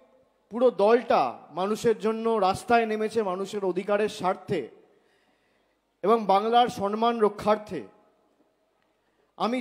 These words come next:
জাতি দলমত নির্বিশেষে সকলকে ধন্যবাদ জানাচ্ছি, আমার কৃতজ্ঞতা জানাচ্ছি।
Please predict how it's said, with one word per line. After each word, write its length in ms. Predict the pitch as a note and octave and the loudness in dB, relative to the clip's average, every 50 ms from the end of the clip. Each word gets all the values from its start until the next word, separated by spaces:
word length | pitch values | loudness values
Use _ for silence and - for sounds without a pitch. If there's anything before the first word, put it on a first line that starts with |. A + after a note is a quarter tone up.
| F#3+ - | -4 0
জাতি 260 | G#3+ G3+ G3+ - A#3+ A#3+ B3 F#3 G3 | -2 -2 0 -2 -8 -8 -2 2 2
দলমত 380 | G3 G3+ A3+ A3 A3+ A#3 A3+ A3+ G3 | 4 4 4 2 2 0 0 -2 -6
নির্বিশেষে 600 | G3+ G3 F#3+ A3 A3+ - A3+ G#3+ - - E3+ B2+ G#2 F#2+ - _ _ _ _ _ _ _ _ _ _ _ _ _ _ _ _ _ _ _ _ _ _ _ _ _ _ _ _ _ - | -8 -6 -6 -8 -6 0 0 0 0 0 -6 -8 -8 -12 -18 _ _ _ _ _ _ _ _ _ _ _ _ _ _ _ _ _ _ _ _ _ _ _ _ _ _ _ _ _ -4
সকলকে 400 | - G3+ G3+ B3+ B3 A#3+ B3 A3+ F#3 G3 | -4 0 4 4 2 4 2 -2 -2 -2
ধন্যবাদ 360 | G3+ G#3 A3 G#3+ G#3 A3+ A3 - G3+ | 0 0 0 2 2 2 0 2 -2
জানাচ্ছি, 340 | G3 G3+ G#3 G#3 G#3 - A#3 G#3+ | -2 -2 -4 -6 -6 -4 -2 -2
আমার 220 | G3 F#3 G3 G3 G3 | 0 0 -2 -4 -4
কৃতজ্ঞতা 500 | - F#3 F3+ G3+ F#3 F3 F3+ F#3 F3+ F#3+ E3 D3 | -10 -6 -4 -4 -4 -2 -4 -4 -4 -4 -6 -6
জানাচ্ছি। 420 | D3 D3 D3+ D3+ - - - - | -8 -8 -8 -10 -12 -16 -20 -20